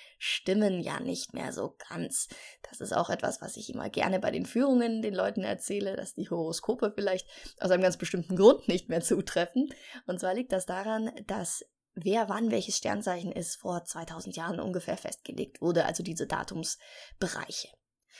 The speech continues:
Man soll ja eigentlich das von Sternzeichen sein, wo die Sonne drinsteht zum Zeitpunkt der Geburt, ja. Die Sonne bewegt sich ja am Himmel entlang, wandert durch verschiedene Sternbilder, das sind dann unsere Tierkreiszeichen. Und je nachdem, wo die Sonne eben steht, soll man eben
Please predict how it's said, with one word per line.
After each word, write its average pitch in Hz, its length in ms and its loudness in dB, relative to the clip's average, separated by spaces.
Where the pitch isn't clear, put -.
Man 190 120 4
soll 196 120 10
ja 226 120 8
eigentlich 208 260 2
das 202 180 0
von 196 120 -2
Sternzeichen 214 540 -2
sein, 220 320 -2
wo 175 240 -2
die 185 160 -2
Sonne 180 340 2
drinsteht 196 580 -2
zum - 280 -8
Zeitpunkt - 640 -6
der 170 140 2
Geburt, 185 400 6
ja. 170 140 -2
Die 190 120 0
Sonne 180 200 -2
bewegt 175 320 -4
sich 175 160 -6
ja 160 180 -6
am 175 100 -6
Himmel 175 320 -2
entlang, 208 520 0
wandert 196 340 -2
durch 180 180 -4
verschiedene 175 600 -2
Sternbilder, 185 880 2
das 208 220 -4
sind 196 180 -4
dann 190 140 -4
unsere 170 260 -4
Tierkreiszeichen. 190 840 -4
Und 339 120 4
je 262 120 6
nachdem, 220 360 2
wo 214 120 -2
die 214 100 -2
Sonne 190 240 0
eben 160 180 -2
steht, 190 480 -4
soll - 220 -10
man 180 180 -8
eben 175 340 -8